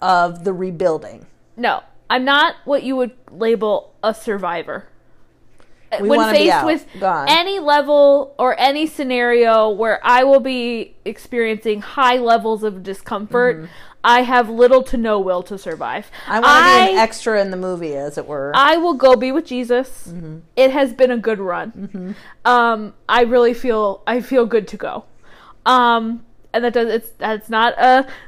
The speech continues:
Speaker 2: a scary testament to my my want to live or my mental health. I want to live.
Speaker 1: Yeah.
Speaker 2: I feel fine. I just,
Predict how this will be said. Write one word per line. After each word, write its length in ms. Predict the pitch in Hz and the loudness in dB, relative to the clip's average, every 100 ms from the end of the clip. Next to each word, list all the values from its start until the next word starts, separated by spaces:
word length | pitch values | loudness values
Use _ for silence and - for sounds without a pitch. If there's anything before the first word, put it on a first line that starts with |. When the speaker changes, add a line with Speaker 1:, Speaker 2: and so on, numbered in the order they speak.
| - | -8
Speaker 2:
a 460 | - 233 226 233 240 208 | 0 4 4 2 0 -6
scary 500 | - - 285 277 277 | -12 -2 2 2 0
testament 680 | 269 240 - 240 233 226 - | -4 -4 -6 -6 -4 -6 -2
to 420 | 302 247 240 226 | -2 0 -4 -6
my 400 | 214 220 214 185 - _ 185 | -4 -2 -2 -4 -10 _ -6
my 320 | 233 214 208 | -4 -2 -4
want 300 | 202 214 - | -4 -8 -8
to 80 | 262 | -6
live 440 | 226 220 220 214 | -2 -2 -2 -4
or 160 | 214 226 | -4 -4
my 120 | 226 | -4
mental 320 | 202 214 226 | -6 -6 -6
health. 360 | 220 196 190 196 | -2 0 0 -2
I 140 | - 262 | 0 2
want 240 | 262 269 | 2 2
to 80 | 302 | 2
live. 420 | 240 233 233 226 226 | 4 6 6 4 0
Speaker 1:
Yeah. 320 | 190 175 175 | -4 -4 -2
Speaker 2:
I 180 | 226 233 | 2 4
feel 200 | 240 254 | 4 0
fine. 540 | 262 233 208 208 214 208 - - - | 4 2 4 0 -2 -4 -14 -10 -2
I 180 | 226 | 0
just, 380 | 226 240 240 - | 2 0 -2 -14